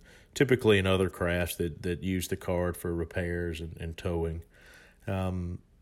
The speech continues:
if you find hand sanitizer in a gas station, you can now use your gas card to purchase that hand sanitizer for your use.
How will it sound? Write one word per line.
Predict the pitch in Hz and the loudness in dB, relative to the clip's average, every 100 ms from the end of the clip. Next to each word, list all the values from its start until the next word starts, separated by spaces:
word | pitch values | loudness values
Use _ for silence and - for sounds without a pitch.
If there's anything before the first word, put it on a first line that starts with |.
| _ - _ _ _ _ _ - | _ -20 _ _ _ _ _ 6
if | 131 139 | 6 8
you | 156 | 6
find | 131 135 131 120 | 8 8 8 6
hand | 131 135 120 | 6 4 4
sanitizer | 120 113 101 107 101 98 95 104 101 95 - | 4 4 2 2 4 4 2 0 -2 -4 0
in | 113 113 110 110 104 - | 4 4 2 -2 -6 -4
a | 101 | 2
gas | 104 117 110 | 6 8 6
station, | - 98 95 92 101 92 | 4 4 4 2 -2 0
you | 92 101 | 0 0
can | - 104 95 | -2 -2 0
now | 95 98 | 0 0
use | 87 95 98 - | 0 0 0 -2
your | 98 104 | -2 2
gas | 101 107 107 | 4 6 4
card | - 85 82 85 85 - - - - | 0 -2 0 -2 -6 -18 -20 -20 -2
to | 110 101 | 0 6
purchase | 110 107 101 - | 6 6 4 4
that | 104 92 | 4 4
hand | 98 95 | 4 2
sanitizer | 90 90 87 - 87 87 82 82 | 0 0 0 2 2 2 0 -2
for | - 87 87 | 0 0 2
your | 82 82 87 | 0 -2 0
use. | 90 - - | -2 -2 -6